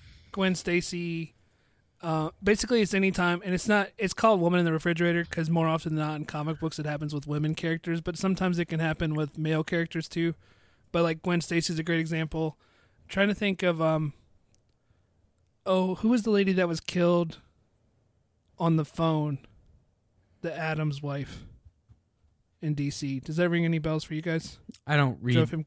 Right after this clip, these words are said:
Speaker 1: anyway.
Speaker 2: Yeah, yeah.
Speaker 1: It happens a lot, like in Green Lantern. Like,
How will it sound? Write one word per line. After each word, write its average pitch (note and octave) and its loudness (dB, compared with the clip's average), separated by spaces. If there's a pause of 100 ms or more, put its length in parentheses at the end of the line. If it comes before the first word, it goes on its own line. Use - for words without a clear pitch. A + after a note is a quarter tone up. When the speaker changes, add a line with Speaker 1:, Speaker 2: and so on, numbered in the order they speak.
(160)
Speaker 1:
anyway. D#3+ -2
Speaker 2:
Yeah, A#2+ 4 (280)
yeah. A#2 4 (100)
Speaker 1:
It G3 -2
happens F#3+ 2
a E3 -4
lot, D#3+ 0
like E3 -2
in E3 2
Green D#3+ 0
Lantern. D#3 0 (960)
Like, D#3+ -4